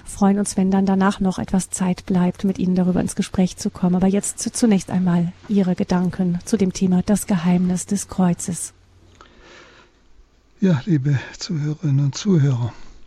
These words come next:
Speaker 2: ich möchte vor allem alle jene zuerst einmal ansprechen, die,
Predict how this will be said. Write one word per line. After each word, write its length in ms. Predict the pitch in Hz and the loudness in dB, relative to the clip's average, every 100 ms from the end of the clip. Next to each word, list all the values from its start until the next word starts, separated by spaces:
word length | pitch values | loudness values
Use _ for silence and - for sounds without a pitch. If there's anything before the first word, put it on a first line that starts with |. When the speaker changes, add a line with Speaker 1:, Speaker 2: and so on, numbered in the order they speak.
| - - - - - _ _ _ _ _ _ - _ _ _ _ _ | -20 -20 -20 -20 -20 _ _ _ _ _ _ -20 _ _ _ _ _
Speaker 2:
ich 100 | - | -2
möchte 340 | 196 165 170 160 120 - | 2 2 4 4 2 -4
vor 140 | - | -4
allem 240 | 165 175 156 | 2 4 4
alle 180 | 170 165 | 4 2
jene 380 | 156 185 165 | 4 4 4
zuerst 320 | 131 175 143 160 | 2 -2 -2 0
einmal 180 | 147 | 0
ansprechen, 720 | 143 165 - 160 139 160 143 | 2 0 0 -4 -2 0 0
die, 420 | 143 143 139 139 | 0 -2 -2 -4